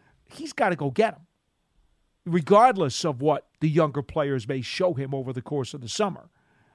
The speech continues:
Uh, I don't know if that player will pop free or if that player is on the street now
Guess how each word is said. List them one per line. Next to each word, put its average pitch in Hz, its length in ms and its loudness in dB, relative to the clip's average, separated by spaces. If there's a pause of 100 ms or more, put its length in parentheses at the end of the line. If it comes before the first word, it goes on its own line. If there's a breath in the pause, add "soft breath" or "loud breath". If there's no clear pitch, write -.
(140)
Uh, 135 180 -4
I 180 80 6
don't 180 200 2
know 160 200 2
if 139 120 -2
that 135 220 -4
player 139 300 -4
will 156 280 -6
pop 151 340 -8
free 147 280 -6
or 160 160 -2
if 156 140 -2
that 147 220 -6
player 147 320 -4
is 147 180 -6
on 135 140 -6
the 127 60 -10
street 214 380 -6
now 123 300 -6